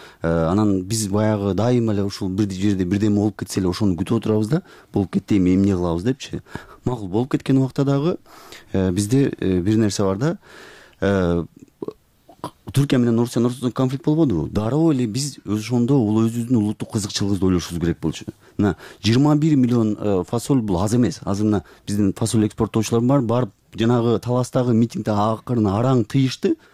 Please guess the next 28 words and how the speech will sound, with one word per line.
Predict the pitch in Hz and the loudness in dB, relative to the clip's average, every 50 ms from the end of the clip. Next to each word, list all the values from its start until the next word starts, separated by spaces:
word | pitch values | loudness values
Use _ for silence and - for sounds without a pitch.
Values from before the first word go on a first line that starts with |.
| - - | -10 -2
Тыйгандай | - 120 110 123 120 127 131 | 0 0 2 2 2 2 2
мындай | 117 120 127 127 123 123 110 | 2 2 2 4 2 2 2
бир | 110 95 85 | 0 -2 -2
маселе | 98 98 - - 92 87 | -2 -2 -2 -4 -6 -6
чыкты | - - - - 117 | -8 -10 -8 -6 -4
да. | 135 175 214 - - - - - - - - - | -2 -4 -4 -6 -14 -20 -20 -20 -20 -14 -6 -2
Эми | 120 123 131 | 0 0 2
бул | 135 135 113 98 | 2 0 0 -2
коркпой | - - 151 147 143 - 151 151 | -4 -2 -4 -2 -2 0 2 4
койгон | 147 143 139 143 147 143 147 139 123 | 4 4 4 4 4 4 4 2 2
болбойт | 117 139 156 156 143 123 _ - | 2 0 0 0 0 -2 _ -4
да. | 202 196 202 | -6 -6 -6
Биз | 165 120 113 117 | -6 -8 -8 -6
бул | 123 127 135 135 | -2 -2 0 2
жерде | 156 143 127 | 2 2 2
ар | 107 110 127 160 180 | 2 2 2 2 2
бир | 180 185 170 | 2 2 0
ишкерибиздин | 175 170 - - 151 139 135 131 131 120 | 0 -2 0 0 2 2 2 2 0 0
кызыкчылыгын, | 113 117 117 117 - - 120 110 104 | -2 -2 -6 -6 -4 -2 -2 0 0
таламын | - 113 117 117 113 107 | 0 0 2 2 2 0
талашыбыз | 101 110 107 107 98 - 107 104 98 | 0 0 0 -2 -2 -2 -2 0 0
керек | 101 101 95 - - | 0 0 -2 -2 -2
да. | 175 185 202 _ - - - | -4 -4 -4 _ -16 -10 -4
Анткени | - 113 113 - 127 104 | -2 -2 0 2 0 2
ар | 95 104 127 156 165 | 2 2 2 2 2
бир | 147 139 | 0 0
ишкер | 143 139 - 123 110 | -2 -2 -4 -4 -4
салык, | - - 120 - | -2 -2 -2 -2